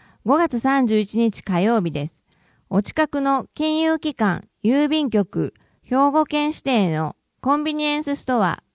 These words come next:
全国の店舗、ページ対応エーティーエム、県税事務所で納付できます。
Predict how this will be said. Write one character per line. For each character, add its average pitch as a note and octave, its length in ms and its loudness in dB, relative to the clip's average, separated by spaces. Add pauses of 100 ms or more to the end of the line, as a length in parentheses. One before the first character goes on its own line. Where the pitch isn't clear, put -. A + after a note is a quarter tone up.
全 C#4 240 0
国 F#3+ 180 -2
の E3+ 140 0
店 F#3 280 0
舗、 - 220 -4 (480)
ペ D#4+ 220 2
ー - 20 0
ジ G#3+ 220 2
対 G3 340 2
応 F#3 220 2
エ A#3+ 140 2
ー B3 60 -4
テ B3 120 -6
ィ B3 120 0
ー A#3 40 2
エ A3+ 80 2
ム、 E3 220 -2 (340)
県 D4+ 320 -2
税 D#4 160 6
事 D4 60 0
務 C#4+ 200 -2
所 A3+ 160 0
で F3+ 260 0
納 C#4+ 200 0
付 C#4 100 2
で F#3+ 140 2
き E3+ 100 -4
ま E3 160 -2
す。 - 180 -14